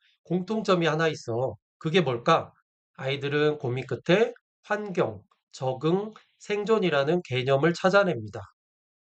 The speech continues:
모든 생물은 변화하는 환경 속에서 생존하기 위해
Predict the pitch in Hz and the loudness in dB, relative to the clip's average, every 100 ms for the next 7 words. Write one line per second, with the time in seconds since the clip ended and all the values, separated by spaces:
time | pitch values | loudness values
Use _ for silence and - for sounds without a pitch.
0 | _ 156 180 226 208 185 185 202 170 135 | _ -4 0 0 0 0 2 2 0 0
1 | 143 165 170 160 156 160 156 165 170 160 | 2 4 4 2 0 -2 -2 -4 -2 -2
2 | 156 120 131 127 175 214 240 - 180 180 | -4 -4 -4 4 4 4 -2 0 2 4
3 | 190 147 120 113 151 156 | 4 2 0 -2 0 0